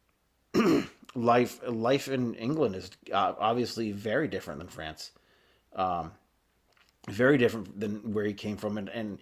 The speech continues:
being homesick has a lot to do with it too, you know? Um, I think that's what led to Brian Heel going back, because I don't think Brian Heel should have gone back. Uh, I, I don't think Spain's a good spot for him. I mean, that's where he came up and that's where he developed.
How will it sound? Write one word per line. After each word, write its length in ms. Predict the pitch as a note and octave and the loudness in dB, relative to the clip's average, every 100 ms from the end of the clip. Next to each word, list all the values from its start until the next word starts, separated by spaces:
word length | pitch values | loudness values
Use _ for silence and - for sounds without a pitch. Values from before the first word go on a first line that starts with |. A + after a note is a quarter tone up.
| - - _ - | -16 -20 _ 2
being 160 | D3 | 4
homesick 440 | A#2 D#3 E3 E3 - | 6 4 4 2 4
has 180 | B2 | 4
a 60 | A2+ | 4
lot 240 | A2 G#2 | 2 0
to 80 | - | -2
do 140 | G2 A2 | -2 -2
with 140 | A2 | 0
it 120 | A#2+ | -2
too, 240 | - G#3 G2 | 0 0 0
you 60 | F#2+ | -4
know? 300 | G#2+ E3 E3+ _ - | -2 -2 -4 _ -6
Um, 440 | A2+ G#2+ G2+ F#2+ - _ _ _ _ | -2 -2 -2 -6 -12 _ _ _ _
I 100 | - | -6
think 280 | G#2 - A#2 | -4 0 0
that's 200 | A#2 - | 0 0
what 140 | B2 G#2+ | -2 -2
led 360 | A2 A2+ A2+ | -2 -2 -2
to 80 | A2+ | -4
Brian 340 | G2 G#2 A2 | -2 -2 -2
Heel 420 | G#2 D#3 E3+ F2 - _ - | 0 4 4 2 -6 _ -6
going 220 | G2 F#2+ | -4 -4
back, 420 | G2+ F#2 E2+ - _ _ _ - | -4 -4 -6 -10 _ _ _ -12
because 320 | G#2+ A2+ G#2 | -4 0 0
I 120 | F#2+ A#2+ | 2 2
don't 160 | D3 | 2
think 280 | - A#2 - | 0 -4 -6
Brian 340 | - G#2 G#2 | 0 2 2
Heel 220 | G2+ A#2+ A2 | 2 0 0
should 220 | - A#2+ | -2 0
have 160 | G#2+ | -2
gone 240 | - G#2+ G#2 | 0 -2 -2
back. 340 | G#2 C#3+ - - _ _ _ _ _ _ - | 2 2 0 -10 _ _ _ _ _ _ 2
Uh, 60 | G2+ G2 | 4 4
I, 80 | A2 | 2
I 200 | G#2 A#2 | -2 -2
don't 140 | A#2+ | -4
think 240 | - A#2 - _ _ _ _ _ - | -4 -8 -8 _ _ _ _ _ -8
Spain's 440 | - A2+ A2+ A2 | -2 0 0 0
a 40 | |
good 220 | G2+ B2+ - | -2 -2 -2
spot 400 | - G2+ - - | -2 0 0 -2
for 160 | G2 | -8
him. 140 | F#2 G2 | -8 -6
I 60 | |
mean, 140 | G2+ G#2 | -6 -2
that's 260 | A2+ - | -4 -4
where 160 | A2+ A2+ | -2 0
he 100 | A2+ | -2
came 240 | - A2 | -4 -2
up 140 | A2 D3 | -2 -2
and 100 | G#2 | -4
that's 160 | G2+ | -4
where 100 | G2+ | -6
he 60 | G2 | -6
developed. 520 | - G#3 C#3 A2+ - | -8 0 2 2 -2